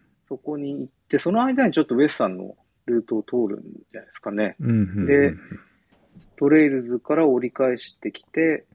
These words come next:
Speaker 1: またちょっと違う道で帰っていくんですけど、
Speaker 2: うん。
Speaker 1: またノーハンズブリッジに出て、
Speaker 2: うん。
Speaker 1: で、そこから同じルートを辿って帰ってくっていう
Speaker 2: うんうん。
Speaker 1: 感じのコースですね。で、えっ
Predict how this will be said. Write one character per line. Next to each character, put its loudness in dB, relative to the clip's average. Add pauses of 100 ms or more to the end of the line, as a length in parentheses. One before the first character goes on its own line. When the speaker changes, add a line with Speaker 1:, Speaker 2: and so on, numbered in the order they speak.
(360)
Speaker 1:
ま -8
た -2
ち -6
ょ -8
っ -8
と -16
違 -2
う 2
道 -
で -4 (180)
帰 0
っ 0
て -12
い -6
く -20
ん -18
で -20
す -20
け 0
ど、 2
Speaker 2:
う 2
ん。 -2 (1500)
Speaker 1:
ま 0
た 8
ノ 2
ー -2
ハ 2
ン 0
ズ -2
ブ 2
リ 2
ッ -20
ジ -10
に -10
出 2
て、 -8
Speaker 2:
う 2
ん。 -4
Speaker 1:
で、 -4
そ -2
こ 4
か 8
ら 6
同 -2
じ -10 (320)
ル -8
ー -20
ト -14
を -14 (180)
辿 0
っ -10
て -4
帰 0
っ 0
て -16
く -18
っ -16 (180)
て -10
い -12
う -18 (100)
Speaker 2:
う -6
ん -6
う -6
ん。 -12 (840)
Speaker 1:
感 0
じ -4
の -2
コ 0
ー -14
ス -14
で -18
す -12
ね。 -2
で、 8 (640)
え 4
っ -2